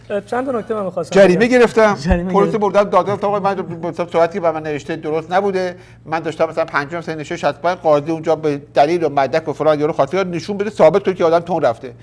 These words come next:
Speaker 2: یعنی اما شما در ایران نکنید چنین کاری کنید پلیس به دادگاه.
Speaker 1: دقیقاً.
Speaker 2: من
Speaker 1: اون که در ایران جای
Speaker 2: من
Speaker 1: خوده. ببینید، اه، تبلیغات ضد کمونیستی چارهٔ پاسخ به آلترناتیو کارگری و کمونیستی برای شرایط امروز نیست.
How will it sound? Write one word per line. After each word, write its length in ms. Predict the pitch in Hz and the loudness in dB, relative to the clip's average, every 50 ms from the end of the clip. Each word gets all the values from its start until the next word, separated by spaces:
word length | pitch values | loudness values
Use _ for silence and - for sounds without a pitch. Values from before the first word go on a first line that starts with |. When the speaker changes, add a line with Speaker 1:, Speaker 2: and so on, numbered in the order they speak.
| - - - - - - | -20 -20 -20 -20 -14 -8
Speaker 2:
یعنی 120 | 196 208 | -4 -4
اما 140 | 202 196 208 | -2 -2 -2
شما 160 | 202 202 208 | -2 -2 0
در 100 | 202 202 | 0 2
ایران 280 | 185 170 165 190 208 226 | 2 2 2 2 2 2
نکنید 300 | 220 202 180 160 156 - | -2 -2 -2 -6 -6 -2
چنین 160 | - 151 147 | -2 -2 0
کاری 200 | - 170 156 156 | 4 4 4 4
کنید 180 | - 220 208 | 4 -2 -4
پلیس 260 | 156 - 160 156 - 147 | -2 -2 -2 -2 -2 0
به 140 | 143 139 | 0 0
دادگاه. 300 | 131 135 131 127 123 127 | 2 2 0 0 0 -2
Speaker 1:
دقیقاً. 140 | 170 160 - | -2 -2 -2
Speaker 2:
من 60 | - | -2
Speaker 1:
اون 120 | - 233 233 | -2 -6 -6
که 80 | - | -6
در 140 | 220 226 196 | -6 -6 -6
ایران 280 | 180 180 185 196 - 185 | -6 -4 -6 -6 -4 -2
جای 140 | 196 196 180 | -4 -4 -4
Speaker 2:
من 60 | 190 | -4
Speaker 1:
خوده. 240 | 196 170 165 151 - - - - - - | -6 -6 -4 -6 -6 -8 -10 -12 -14 -10
ببینید، 360 | 285 302 285 240 202 - - | -6 -4 -2 -2 -4 -4 -4
اه، 240 | 185 180 175 175 175 175 - - - - - - - - - - - - - - | -4 -2 -2 -2 -4 -6 -12 -20 -20 -20 -20 -20 -20 -20 -20 -20 -20 -20 -18 -8
تبلیغات 680 | - 185 185 170 170 170 175 170 175 202 226 - 247 | -4 -2 -2 -2 -2 -6 -6 -4 -4 -4 -4 -4 -8
ضد 280 | 202 185 160 147 156 | -10 -10 -10 -10 -12
کمونیستی 720 | 139 - 160 151 147 147 143 143 131 - - 175 180 185 175 - - - - | -14 -14 -14 -14 -14 -12 -14 -14 -16 -16 -16 -14 -12 -12 -14 -16 -20 -20 -14
چارهٔ 720 | 160 147 139 139 135 139 156 175 180 185 180 170 170 165 156 - - - _ | -14 -12 -12 -12 -12 -12 -12 -10 -10 -10 -10 -10 -12 -14 -16 -18 -20 -20 _
پاسخ 460 | - 147 135 120 - - 165 151 - | -14 -14 -14 -14 -14 -18 -18 -18 -14
به 120 | - 160 | -12 -12
آلترناتیو 680 | 139 135 131 127 - 147 131 127 127 120 - 165 170 165 | -10 -10 -12 -14 -16 -16 -16 -14 -16 -16 -18 -16 -16 -16
کارگری 540 | 120 - 143 135 123 127 123 127 127 120 123 | -16 -16 -16 -16 -16 -16 -16 -18 -16 -16 -18
و 120 | 123 123 120 | -18 -18 -20
کمونیستی 500 | - 139 127 123 120 123 123 - - 175 | -20 -20 -20 -18 -18 -20 -20 -20 -20 -18
برای 180 | 156 143 135 131 | -16 -16 -16 -18
شرایط 440 | - 151 131 120 127 127 127 - 151 | -18 -18 -18 -18 -18 -20 -18 -18 -18
امروز 320 | 131 123 123 156 156 156 | -18 -16 -16 -18 -16 -14
نیست. 300 | 180 170 131 - - | -14 -14 -16 -18 -20